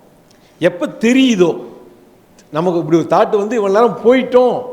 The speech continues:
அப்படின்னு எப்ப தெரியுதோ, தெரிஞ்ச விட்டு தான் அதுக்கு பேர் என்னங்க, திங்கிங். தெரியாம திங்க் பண்றதுக்கு பேர் தான் தாட்.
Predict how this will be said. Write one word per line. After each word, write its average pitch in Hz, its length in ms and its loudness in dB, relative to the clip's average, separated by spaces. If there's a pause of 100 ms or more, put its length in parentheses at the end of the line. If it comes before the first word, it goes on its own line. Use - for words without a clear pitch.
(260)
அப்படின்னு 220 300 -4
எப்ப - 260 0
தெரியுதோ, 196 760 -2 (680)
தெரிஞ்ச 294 340 2
விட்டு 196 240 -4
தான் 208 280 -4 (560)
அதுக்கு 190 200 2
பேர் 233 100 4
என்னங்க, 156 340 -6 (460)
திங்கிங். 160 680 -4 (640)
தெரியாம 262 500 4
திங்க் 254 280 -6
பண்றதுக்கு 226 300 -2
பேர் 196 300 2
தான் 131 200 -2
தாட். 123 160 -12